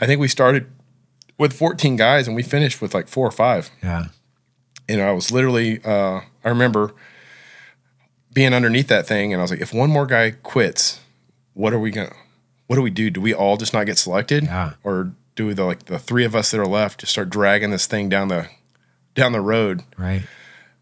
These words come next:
Speaker 1: And, uh, uh, yeah, team week was a, a super eye opener for me. Uh, I would say that's probably the most difficult thing I'd done was, was team week for,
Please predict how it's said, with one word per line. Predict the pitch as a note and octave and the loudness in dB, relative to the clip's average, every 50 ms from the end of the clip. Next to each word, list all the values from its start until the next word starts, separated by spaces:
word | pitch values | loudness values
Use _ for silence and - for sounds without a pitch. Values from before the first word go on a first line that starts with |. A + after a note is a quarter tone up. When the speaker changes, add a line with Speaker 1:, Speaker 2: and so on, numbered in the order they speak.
| _ _ _ | _ _ _
Speaker 1:
And, | - G#2 G2+ G2+ G2 F#2 | -4 -2 -2 0 0 0
uh, | F#2+ F#2 F2 F2 F2+ E2+ F2 - _ _ _ _ _ _ _ _ _ _ _ _ _ _ | 0 0 0 0 -2 -4 -8 -10 _ _ _ _ _ _ _ _ _ _ _ _ _ _
uh, | F#2 E2 D#2+ | -8 -6 -2
yeah, | E2 G2 C#2+ | -2 -4 -2
team | - - E3 E3+ F3+ | 0 2 2 2 2
week | F3 E3+ D#3+ - | 0 0 0 -2
was | C#3 A#2 A2 | -2 -2 0
a, | G#2 G2 - - | -2 -2 -4 -6
a | G#2+ G2 G#2+ | -10 -6 -4
super | - - C3+ A2+ A#2+ G2 | -2 -2 0 2 2 4
eye | G2+ G#2+ | 4 4
opener | G#2 G#2+ G#2 A#2 A2+ A2 G#2+ | 2 0 -2 -2 -2 -4 -2
for | - A#2 A2+ | -2 -2 -2
me. | A2+ A2+ A2+ A2+ - _ _ _ _ _ _ _ _ - | 0 -2 -4 -4 -8 _ _ _ _ _ _ _ _ -12
Uh, | - F#2+ F#2 F2+ F2 F2 E2+ E2+ D#2+ - | -8 -6 -4 -4 -4 -4 -6 -8 -8 -10
I | - F2 | -12 -14
would | F2 - | -10 -6
say | - - G#2 F2+ | -4 -2 0 0
that's | F2+ E2 - - | 0 -2 -4 -6
probably | - - - A2+ A2 G#2+ G#2+ G#2+ G2+ G2 F#2+ - - _ _ _ _ _ _ _ _ _ _ - G#2+ G2+ F2+ - _ _ _ _ G2+ _ | -6 0 0 0 2 2 0 -2 -2 -4 -6 -10 -20 _ _ _ _ _ _ _ _ _ _ -12 -12 -12 -12 -12 _ _ _ _ -20 _
the | - A#2 A2 A2 | 0 0 2 2
most | G#2+ G#2+ G#2 - - | 0 0 -2 -4 -4
difficult | - G#2+ - G#2 - - G#2 F2+ - | -4 -6 -6 -6 -6 -6 -8 -6 -4
thing | G#2+ G#2 G2 | -6 -4 -2
I'd | F#2 F#2 F2+ | -4 -4 -4
done | E2+ F#2+ F#2 F#2+ F#2+ G2+ - - _ _ _ _ _ _ | -2 -4 -2 -2 -4 -6 -10 -16 _ _ _ _ _ _
was, | - F#2 F2 D#2+ - - - | -10 -10 -8 -6 -8 -10 -10
was | - F2+ E2+ | -10 -12 -10
team | - - G2+ F#2+ F2+ E2+ | -10 -8 -8 -8 -6 -6
week | D#2 D#2 D#2 - | -8 -10 -12 -16
for, | - - | -20 -20